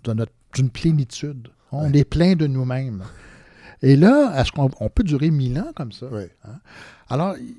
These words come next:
Speaker 1: ça s'est installé profondément dans la conscience historique, cette idée qu'on était là pour rester en dépit de tout ce qui s'abattait sur nous.
Speaker 2: Oui.
Speaker 1: Hein, qui
Speaker 2: Oui,
Speaker 1: nous
Speaker 2: mais parce qu'il y a une espèce de tension, puis c'est ce que vous soulignez dans votre livre, il y a une tension avec cette permanence tranquille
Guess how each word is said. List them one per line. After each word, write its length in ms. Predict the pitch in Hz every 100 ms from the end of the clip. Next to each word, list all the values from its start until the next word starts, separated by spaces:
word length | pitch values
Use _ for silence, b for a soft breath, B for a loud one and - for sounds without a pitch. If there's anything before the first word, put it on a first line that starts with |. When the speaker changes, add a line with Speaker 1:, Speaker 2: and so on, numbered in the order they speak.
| -
Speaker 1:
ça 200 | - 131
s'est 220 | - 185
installé 360 | 196 - 190 202
profondément 640 | - 247 - 214 165 151
dans 100 | 170
la 120 | 131 120
conscience 420 | 127 117 139 -
historique, 480 | - 117 120 196 -
cette 400 | 120 - - 160
idée 240 | 131 196
qu'on 180 | - 120
était 280 | 123 - 135
là 140 | 220 -
pour 220 | 147 117
rester 500 | 123 - - 190 226
en 220 | 165 202 180
dépit 600 | 147 180 - - - 185
de 120 | 131
tout 160 | -
ce 80 | 254
qui 120 | -
s'abattait 440 | - 143 147 - 185
sur 220 | - 143
nous. 180 | 151 175
Speaker 2:
Oui. 180 | 127 123 b b b b _ 107
Speaker 1:
Hein, 200 | 123 180
qui 100 | -
Speaker 2:
Oui, 120 | 262 277
Speaker 1:
nous 60 |
Speaker 2:
mais 60 | 170
parce 140 | 170
qu'il 80 | 196
y 40 | 190
a 20 |
une 20 |
espèce 200 | 180 277
de 80 | 190
tension, 480 | - 151 127 240 240
puis 80 |
c'est 80 | -
ce 80 | -
que 80 | 151
vous 300 | 127 139 139
soulignez 400 | - 156 139 196
dans 100 | 135
votre 180 | 117 208
livre, 120 | 208
il 20 |
y 40 | 135
a 40 |
une 80 | 120
tension 560 | 156 135 - 196 208 156
avec 300 | 120 135 -
cette 200 | 123 -
permanence 420 | 131 127 135 147
tranquille 640 | - 117 - 165 202 214